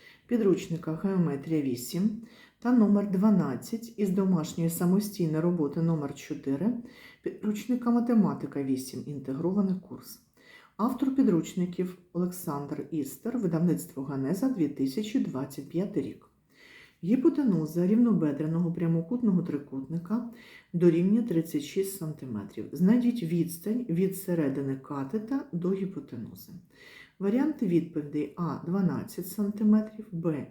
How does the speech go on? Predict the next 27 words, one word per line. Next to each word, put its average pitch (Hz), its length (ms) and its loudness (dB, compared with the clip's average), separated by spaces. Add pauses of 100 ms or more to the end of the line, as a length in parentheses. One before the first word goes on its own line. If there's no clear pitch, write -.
(380)
шість - 460 -2
сантиметрів, 208 840 0
В — 165 420 -2
вісімнадцять 151 960 -4
сантиметрів 254 720 -2 (160)
і 147 120 -2
Г — 233 320 -4 (180)
дев'ять 180 420 -2
сантиметрів. - 720 -14 (760)
Приступаємо 151 800 -2
до 151 140 -4
виконання. 139 760 -6
Я 185 180 2
виконала 143 540 -4
малюнок 143 580 -2 (120)
і 180 80 -4
коротко 151 540 -4
записала 233 600 -2
умову 190 480 4
задачі. 110 680 -6 (640)
У 311 100 0
нас 151 540 2
А 220 140 2
Б 156 180 6
Ц 175 240 -2
Д 139 320 0 (140)
трикутник, 220 840 -2